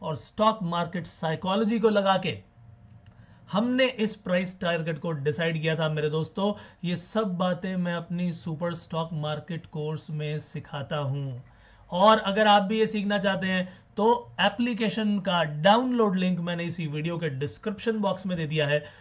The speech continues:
कोई भी सवाल आपका हो, तो इस नंबर पर संपर्क मुझसे कर सकते हैं और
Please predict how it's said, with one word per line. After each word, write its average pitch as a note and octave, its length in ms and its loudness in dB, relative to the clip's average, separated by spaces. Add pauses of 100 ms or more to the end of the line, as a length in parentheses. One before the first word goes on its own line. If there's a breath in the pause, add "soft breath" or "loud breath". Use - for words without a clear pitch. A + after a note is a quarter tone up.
(140 loud breath)
कोई F3 220 -4
भी A#3 160 0
सवाल G#3 360 2
आपका F#3+ 280 2
हो, G3 80 2
तो F#3+ 160 -4
इस F#3 140 -6
नंबर F3 400 -2
पर E3+ 160 -4
संपर्क E3 440 -6
मुझसे E3 300 -4
कर D#3+ 140 -2
सकते D3+ 320 -4
हैं D#3+ 140 -4 (320 soft breath)
और A3 360 4